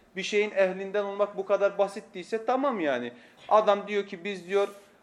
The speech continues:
"AutoCAD'den iyi anlayan bir tane re-, teknik ressam arıyoruz." Ben de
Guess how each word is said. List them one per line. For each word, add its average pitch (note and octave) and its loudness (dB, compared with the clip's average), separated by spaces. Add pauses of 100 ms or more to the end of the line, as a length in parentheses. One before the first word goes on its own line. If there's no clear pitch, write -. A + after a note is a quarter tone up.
(140)
"AutoCAD'den G3+ 2
iyi G3 0
anlayan F#3+ 0
bir F#3+ -12
tane F#3+ 0 (320)
re-, E3+ 0
teknik F#3 -4
ressam F#3 0
arıyoruz." E3 0 (120)
Ben G3 2
de F#3+ -4